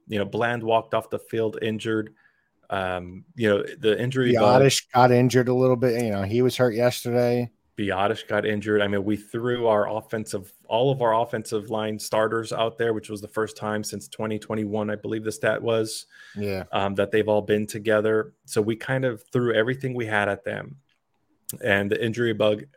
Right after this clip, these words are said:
Speaker 1: hit our defense. Um, I didn't see any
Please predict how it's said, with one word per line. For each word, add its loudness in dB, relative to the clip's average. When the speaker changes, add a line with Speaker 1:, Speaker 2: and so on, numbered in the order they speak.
Speaker 1:
hit 0
our 0
defense. -6
Um, -6
I -2
didn't -4
see -6
any -2